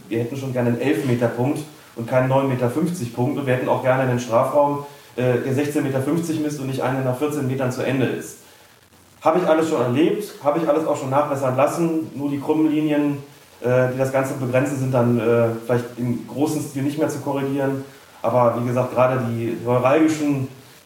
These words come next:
äh, Stellen auf dem Spielfeld wie im Strafraum, da sollte das schon stimmen und, äh,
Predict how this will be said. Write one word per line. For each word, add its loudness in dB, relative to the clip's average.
äh, 2
Stellen 0
auf -2
dem -4
Spielfeld -4
wie -2
im 2
Strafraum, 2
da 2
sollte 0
das -6
schon -6
stimmen -2
und, -4
äh, -2